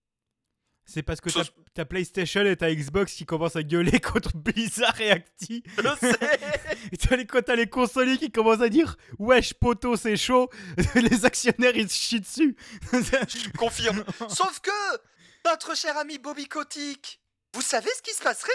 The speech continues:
Speaker 2: s'il serait viré, s'il était viré ? Il aurait un joli parachute qui brille, un parachute doré,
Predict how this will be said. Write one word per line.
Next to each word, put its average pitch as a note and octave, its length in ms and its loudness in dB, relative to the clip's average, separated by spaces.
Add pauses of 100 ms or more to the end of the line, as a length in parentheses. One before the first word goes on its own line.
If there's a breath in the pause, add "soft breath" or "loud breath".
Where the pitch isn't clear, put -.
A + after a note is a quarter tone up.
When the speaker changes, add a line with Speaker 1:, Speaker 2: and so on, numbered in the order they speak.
Speaker 2:
s'il F#4+ 160 -14
serait - 180 -10
viré, A3 260 -6 (340)
s'il B3 200 -8
était B3 220 -6
viré ? A#3 200 -4 (1600)
Il - 40 -6
aurait B3 120 0
un C4 120 0
joli E4 260 -4
parachute D#4 580 -4
qui C#4+ 140 -10
brille, C#4+ 360 -12 (280)
un A3 80 -2
parachute B3+ 440 -4
doré, B3+ 460 -6